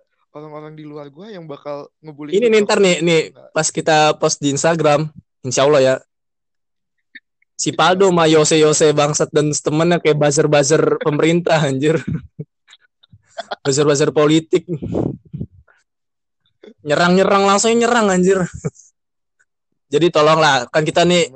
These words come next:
Speaker 2: maksudnya gue belum sukses gitu loh. Kita belum sukses tapi udah ada haters. Jangan dulu lah, anjir. Kalau udah sukses baru udah ada haters,
Speaker 1: Iya.
Speaker 2: bi-, biar kita jadi bahan,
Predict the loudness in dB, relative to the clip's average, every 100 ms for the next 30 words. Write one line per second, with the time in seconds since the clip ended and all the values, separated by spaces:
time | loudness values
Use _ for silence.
0 | -16 -10 -8 0 0 2 4 4 2 0
1 | -2 -2 -2 0 0 0 -2 _ -2 0
2 | 2 0 -2 -2 0 0 -2 -2 0 0
3 | -2 -2 -4 -6 _ _ _ _ _ -4
4 | 0 2 2 4 4 2 0 -4 -6 -6
5 | -10 -14 -16 _ _ _ _ _ _ 2
6 | 2 2 0 0 2 2 4 4 4 2
7 | 2 -2 -4 -6 -6 -2 -4 -2 -6 -4
8 | -4 -4 -6